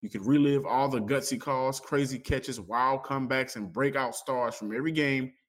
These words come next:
every week. It's all of the action, all of the football you can handle in one place. And N F L Game Pass is the only place you can replay every game all season long. You can also learn from the league's best players with over forty N F L Game Pass film session episodes.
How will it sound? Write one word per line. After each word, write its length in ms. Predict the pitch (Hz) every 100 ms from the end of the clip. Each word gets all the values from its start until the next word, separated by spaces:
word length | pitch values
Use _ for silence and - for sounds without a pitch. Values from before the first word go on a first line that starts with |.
| _
every 300 | 107 127 143
week. 240 | 135 110 - _ _ _ _
It's 160 | 107 -
all 160 | 127 147
of 80 | 165
the 140 | 143
action, 340 | 131 127 131 -
all 160 | 107 135
of 60 |
the 80 | 147
football 400 | 143 143 135 127
you 100 | 127
can 140 | 127 127
handle 440 | 127 110 110 104 _ _
in 220 | 120 104 92
one 240 | 113 127
place. 380 | 131 123 98 - _ _ _
And 120 | 127
N 160 | 110 160
F 160 | -
L 80 | 180
Game 260 | 165 175 175
Pass 380 | 135 113 110 107
is 80 |
the 160 | 101 104
only 240 | 117 147
place 400 | 151 165 143 131
you 40 | 120
can 120 | 110
replay 440 | 107 147 165 143 -
every 260 | 123 147
game 380 | 156 143 127 123
all 260 | - 110 127
season 340 | 127 120 123
long. 280 | 143 156 107 - _ _ -
You 80 |
can 140 | 120 139
also 320 | 143 151 139
learn 320 | 117 143 170
from 140 | 160 147
the 80 |
league's 340 | 131 139 120 95
best 320 | 117 135 -
players 340 | 202 190 147 120 -
with 140 | 113 -
over 200 | 120 110
forty 420 | - 151 156 127
N 80 | 139
F 160 | 139
L 120 | 131
Game 260 | 110 113 117
Pass 320 | 123 113 110
film 280 | - 143 160
session 380 | 151 131 127 117
episodes. 600 | 117 123 - 101 80 -